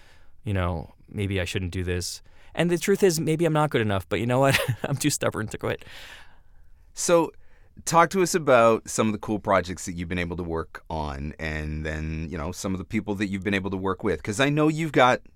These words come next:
Speaker 2: some credits. I know you're like, "Oh, you know, I haven't done a lot or I'm not that big of a
Speaker 1: Well,
Speaker 2: deal," or whatever.
Speaker 1: I,
Speaker 2: But
Speaker 1: you
Speaker 2: you've
Speaker 1: know
Speaker 2: done some,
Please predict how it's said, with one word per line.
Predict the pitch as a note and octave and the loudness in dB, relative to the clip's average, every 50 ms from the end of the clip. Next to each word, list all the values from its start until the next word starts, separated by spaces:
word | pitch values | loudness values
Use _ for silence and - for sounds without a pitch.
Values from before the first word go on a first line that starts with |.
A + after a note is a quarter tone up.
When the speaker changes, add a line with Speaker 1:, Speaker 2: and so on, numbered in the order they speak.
| _ - - | _ -18 -12
Speaker 2:
some | - - D3 B2+ | -8 -6 -4 -2
credits. | - B2 G#2+ F#2+ G2 G2 - | 2 2 4 4 4 2 2
I | A2+ | 0
know | G#2+ G#2+ A2 | 2 2 2
you're | A2 A#2 A2+ | 2 0 0
like, | A2 A2+ A2+ - | 0 -2 -4 -4
"Oh, | E3 - F3 F3+ F3+ | -6 -6 -6 -6 -6
you | D#3+ D#3+ D3 | -6 -6 -6
know, | C#3 C3+ C3+ | -6 -6 -4
I | C3 | -6
haven't | C3+ B2 B2+ B2+ | -6 -6 -8 -8
done | B2 A2+ B2+ B2 | -8 -6 -6 -6
a | |
lot | A2+ G#2+ G#2+ G#2+ G#2+ A2+ A2 | -6 -4 -4 -4 -4 -2 -2
or | A2 A2+ | -2 -2
I'm | A2+ A2+ A2 | -2 -2 -4
not | A2 A2 G#2+ G#2 - | -6 -8 -8 -6 -6
that | G#2+ A2 - | -6 -6 -4
big | - A2 A2 G#2+ | -6 -6 -4 4
of | - | 4
a | |
Speaker 1:
Well, | B3+ B3+ A3+ A3 G#3 | 6 6 6 6 4
Speaker 2:
deal," | G2+ | 2
or | G2+ | 0
whatever. | G#3 G3+ - - | 0 0 0 0
Speaker 1:
I, | - | 0
Speaker 2:
But | - - | -2 -2
Speaker 1:
you | - A#3+ - | 0 2 4
Speaker 2:
you've | G3+ G#3 | 6 8
Speaker 1:
know | G#3 G#3 | 10 10
Speaker 2:
done | - - G#3+ | 10 8 6
some, | - - | 4 0